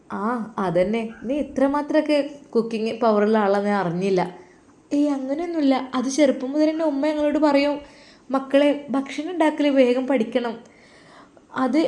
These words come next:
എവിടെ ചെന്നാലും പെട്ടെന്ന് ഉണ്ടാക്കാൻ അതാണ് നല്ലതെന്ന്.' അതുകൊണ്ട് ഞങ്ങൾ അതുണ്ടാക്കി പഠിച്ചിട്ടുണ്ട് ഞാൻ, അതാണത്." "ആ, അതന്നെ, ഉമ്മയുടെ ഗുണം എന്ന് പറഞ്ഞാൽ മതിയല്ലേ?" "ആ, അങ്ങനെയൊന്നുമില്ല, എന്നാലും."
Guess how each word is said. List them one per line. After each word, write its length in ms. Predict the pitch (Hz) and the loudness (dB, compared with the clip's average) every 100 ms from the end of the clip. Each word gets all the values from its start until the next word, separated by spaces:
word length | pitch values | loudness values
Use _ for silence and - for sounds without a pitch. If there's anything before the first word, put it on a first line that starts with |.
| - | 0
എവിടെ 300 | 294 285 294 | 0 2 2
ചെന്നാലും 420 | 320 330 311 302 | 0 0 0 2
പെട്ടെന്ന് 380 | 302 285 277 277 | 2 2 2 0
ഉണ്ടാക്കാൻ 420 | 320 294 285 294 294 285 | 0 0 0 0 0 -2
അതാണ് 340 | 269 254 269 269 269 - | -2 2 2 0 -6 -6
നല്ലതെന്ന്.' 580 | 247 214 214 233 226 220 - | -2 0 0 0 -4 -6 -6
അതുകൊണ്ട് 360 | 262 233 247 247 | -2 0 0 0
ഞങ്ങൾ 260 | 294 269 285 302 294 - - _ _ _ _ _ - - - - | -2 2 2 2 0 -12 -20 _ _ _ _ _ -20 -20 -18 -2
അതുണ്ടാക്കി 520 | 269 320 320 294 285 | 0 2 2 0 2
പഠിച്ചിട്ടുണ്ട് 720 | 285 277 214 220 208 254 214 - - - - | 2 2 0 -4 -4 0 0 0 -4 -18 -6
ഞാൻ, 260 | 254 226 226 226 - - _ 269 | -2 0 -2 -6 -10 -20 _ -2
അതാണത്." 500 | 269 285 247 220 220 226 - - _ - | 2 2 2 0 0 -2 -14 -20 _ 0
"ആ, 100 | 220 226 214 - | 2 2 0 -2
അതന്നെ, 380 | 196 180 180 208 208 | -2 0 0 -4 -4
ഉമ്മയുടെ 440 | 190 175 170 175 254 | -4 -2 0 4 4
ഗുണം 240 | 262 226 | 4 2
എന്ന് 100 | 262 | 2
പറഞ്ഞാൽ 320 | 294 226 226 | 2 0 0
മതിയല്ലേ?" 320 | 226 214 202 170 - - - - | 4 6 6 2 -2 -18 -16 -8
"ആ, 60 | 254 277 - - | -4 -4 -8 -8
അങ്ങനെയൊന്നുമില്ല, 680 | 269 247 220 214 269 339 320 330 330 | -6 -4 -4 -6 -4 0 2 2 -2
എന്നാലും." 420 | 247 233 226 277 | -6 -2 0 0